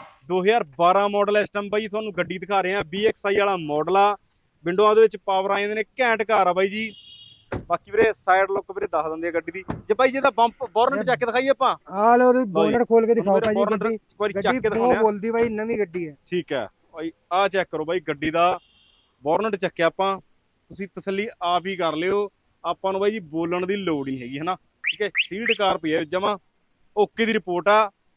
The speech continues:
Speaker 1: ਤੇ ਬਾਈ ਜੀ ਲੋਨ ਹੋ ਜੂ ਇਹ ਤੇ?
Speaker 2: ਇਹਦੇ ਤੇ ਭਾਈ ਜੀ ਲੋਨ ਹੋਊਗਾ, ਲੋਨ ਹੋਊਗਾ ਘੱਟ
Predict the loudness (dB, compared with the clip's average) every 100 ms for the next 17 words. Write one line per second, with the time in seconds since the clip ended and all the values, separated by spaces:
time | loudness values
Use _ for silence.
0 | _ _ _ 2 2 0 0 2 2 0
1 | 2 2 4 2 6 4 4 0 -6 _
2 | _ _ _ -6 -4 -4 -6 -4 -4 -2
3 | -4 -4 -4 -8 _ _ -12 -4 -2 -2
4 | -2 -2 0 2 2 2 0 -2 -2 -2
5 | -4 -2 -4 -6 -12